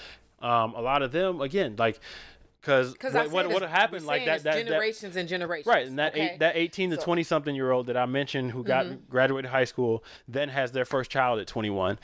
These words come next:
Speaker 1: and is hopeless with their own self. So what can you teach your child that you, but you, that you haven't
Speaker 2: So,
Speaker 1: learned?
Speaker 2: okay, see, that's a whole nother conversation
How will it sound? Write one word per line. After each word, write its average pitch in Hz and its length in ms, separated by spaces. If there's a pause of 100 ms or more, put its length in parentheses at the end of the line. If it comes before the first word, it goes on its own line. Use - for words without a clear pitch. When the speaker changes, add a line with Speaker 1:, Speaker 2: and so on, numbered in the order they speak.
(220)
Speaker 1:
and 123 180
is 117 220
hopeless 151 400
with 131 140
their 123 160
own 143 180
self. 101 340
So 120 120
what 131 220
can 123 120
you 120 80
teach 117 240
your 107 100
child 107 380
that 101 120
you, 113 200
but 110 260
you, 107 340
that 107 220
you 123 140
haven't 101 440 (440)
Speaker 2:
So, 214 280 (260)
Speaker 1:
learned? 156 120 (680)
Speaker 2:
okay, 156 260
see, 156 220
that's 151 180
a 139 100
whole 165 260
nother 175 220
conversation 180 640